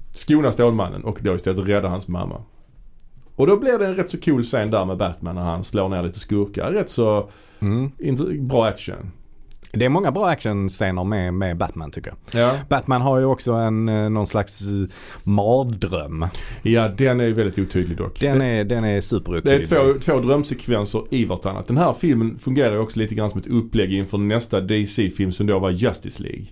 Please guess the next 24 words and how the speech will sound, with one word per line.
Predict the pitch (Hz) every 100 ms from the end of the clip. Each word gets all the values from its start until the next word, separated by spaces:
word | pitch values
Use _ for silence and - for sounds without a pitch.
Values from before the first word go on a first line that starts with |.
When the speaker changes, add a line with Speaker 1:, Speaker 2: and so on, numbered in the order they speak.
| -
Speaker 2:
Mm. | 82 -
Speaker 1:
som | -
kom | 90 101
året | 107 95 95
efteråt, | 117 - - - - - - - - -
eh, | - 92
tror | 92 85
jag. | 85 - - 110
Och | 110 110
där | 127 135
är | 139
en | 131
drömsekvens | 120 120 117 113 107 95
där | 98 101 104
Batman | 107 107 92 101 101
är | 104 104
i | 101 110
öknen | 127 110 - 92 95 95 90 -
och | -
han | 98
blir | 101 -
tagen | - 98 104 95 95 - - - - -
av | 92 92 - - - _ - 127
soldater | - 113 117 90 -